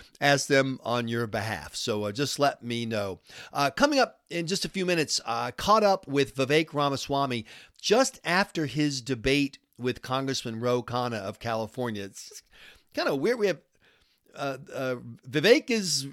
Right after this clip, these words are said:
debating Ro Khanna. Ro Khanna's not running for president. <laughs> He's no-, certainly not running in the Republican primary. Uh, is Ron DeSantis still debating Gavin Newsom? Do we know? Is that gonna happen? Uh, there's a lot of kind of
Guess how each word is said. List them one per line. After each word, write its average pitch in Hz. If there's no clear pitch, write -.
debating 208
Ro 156
Khanna. 202
Ro 165
Khanna's 185
not 180
running 170
for 147
president. 185
<laughs> -
He's 151
no-, 165
certainly 185
not 175
running 175
in 156
the 139
Republican 139
primary. 185
Uh, 120
is 180
Ron 226
DeSantis 320
still 294
debating 254
Gavin 220
Newsom? 247
Do 196
we 226
know? 262
Is 165
that 220
gonna 240
happen? 240
Uh, 160
there's 170
a 202
lot 320
of 160
kind 151
of 110